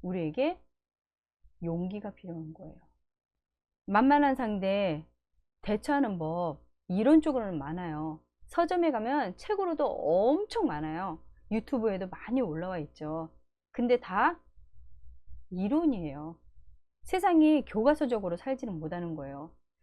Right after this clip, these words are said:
현실적으로 살기 위해서는 내가 현실적인 실천 방법을 알고 있어야 되는 거거든요.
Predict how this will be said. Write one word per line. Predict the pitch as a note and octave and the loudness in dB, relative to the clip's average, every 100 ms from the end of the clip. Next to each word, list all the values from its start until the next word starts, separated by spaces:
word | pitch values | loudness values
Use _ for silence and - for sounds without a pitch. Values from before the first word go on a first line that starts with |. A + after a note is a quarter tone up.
| _ | _
현실적으로 | - G#4 G#4 A4 G4+ E4+ C#4+ | -4 -2 0 0 0 -2 -2
살기 | C#4 D4+ C#4+ | 0 -2 0
위해서는 | C#4+ D#3 D#3 - B3+ E4 E3 - | -2 -2 -4 -2 0 0 -2 -8
내가 | F#3 G#3+ C4 | -4 0 0
현실적인 | B3+ - G#4+ - A#4 A4 G4 D#4 F4 G3 - _ _ _ _ _ _ | -2 -4 -2 4 4 4 0 2 2 0 -4 _ _ _ _ _ _
실천 | - A#4 A#4 A#4 F#4+ | 4 4 4 0 -2
방법을 | F#3 F3 G#3+ A3 | -6 -6 -4 -4
알고 | D3 D#3 | -4 -6
있어야 | F#3+ - F3+ | -8 -10 -10
되는 | D#3 D3 | -8 -8
거거든요. | C3+ C#3+ C#3+ D#3 A#3+ | -10 -14 -12 -12 -12